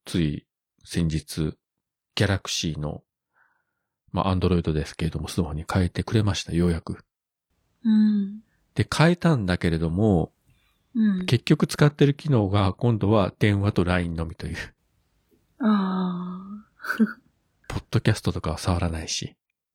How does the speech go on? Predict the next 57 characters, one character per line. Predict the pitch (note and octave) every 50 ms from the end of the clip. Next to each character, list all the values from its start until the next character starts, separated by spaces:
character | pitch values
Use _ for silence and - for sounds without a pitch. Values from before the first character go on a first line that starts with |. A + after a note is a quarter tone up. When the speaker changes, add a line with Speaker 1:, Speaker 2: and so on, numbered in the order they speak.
| _ _ _
Speaker 1:
写 | - - - F2
真 | - - G#2+ G2 G2
も | F#2+ -
撮 | - G2
ら | F#2+ F2+
な | E2+ E2+ E2
い | F2
し。 | - - - - _ _ _ _ _ _ _ _ _ _ _ _ _
あ、 | - G#3+
Speaker 2:
う | -
ん。 |
Speaker 1:
あ | G3
と | F#3+ -
た | F#3+ F#3 D#3
ま | F#3 G3+
に | G#3+ F#3+ D#3+
Google | C3+ D3 C#3+ C#3+ C#3 C#3+ C#3
で | C3+ C#3
検 | - - B2 B2 A#2+
索 | B2+ - -
し | A#2+ -
て | A#2
る | A2+ A2+
か | - F2+
な？ | - - - _ _ _ _ _ _ _ -
Speaker 2:
う | A#3+ G#3
ん、 | F3+ F3+ F3+ -
本 | - A3 C4+ D#4
当 | D#4+ - F4
に | F4 E4
使 | - - - - - D#4+
わ | E4 E4+ F4
な | F4 F#4 F4+
い | F4+ F4
人 | - - - A#3+ G#3
は | F#3+
も | F3+ F#3 F#3 F3+
う | E3+
本 | - B3+ C#4+ E4 E4
当 | - F4+ F4
に | E4+ D#4+ D4+
さ、 | - - D#4+ C#4+ A3 F#3+ F3 E3+ F3 F#3 G#3 - _ _
い | - G3+ A3
ら | C4+ D#4
な | F4+ G4+ G4+
い | F4 C4
ん | F#3
だ | E3+ F3
よ | F3
ね、 | F3 F3+ E3+
機 | - - A#3
能 | G3 F3+ F3 E3+ E3+ F#3+ -
あ | F3
っ | E3+ -
て | - - E3
も | D#3 D#3+
ね。 | E3 F3+ G3 - -